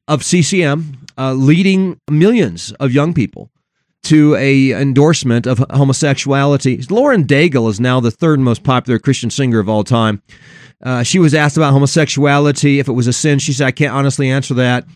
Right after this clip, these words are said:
I don't know." I actually had a conversation with someone last night about it. "I can't say one way or the other. I'm not God." So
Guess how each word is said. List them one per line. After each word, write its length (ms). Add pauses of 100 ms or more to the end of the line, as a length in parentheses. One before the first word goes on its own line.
(460)
I 140
don't 320
know." 500 (640)
I 80
actually 220
had 80
a 20
conversation 320
with 80
someone 220
last 200
night 160
about 220
it. 60
"I 80
can't 280
say 160
one 220
way 80
or 40
the 100
other. 240
I'm 280
not 320
God." 380
So 260